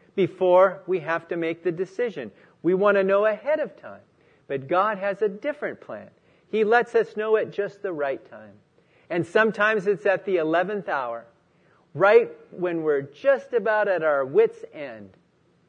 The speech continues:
He comes through for us, and thank God for that.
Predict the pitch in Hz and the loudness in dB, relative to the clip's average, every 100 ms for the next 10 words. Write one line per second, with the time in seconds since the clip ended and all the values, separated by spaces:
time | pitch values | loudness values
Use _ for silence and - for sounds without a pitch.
0 | _ 165 151 160 143 - 131 120 - 113 | _ -10 -8 -8 -10 -10 -10 -10 -10 -12
1 | 110 110 _ _ 131 110 127 127 123 120 | -12 -18 _ _ -18 -12 -10 -8 -4 -4
2 | 117 - 113 117 110 | -4 -10 -16 -16 -20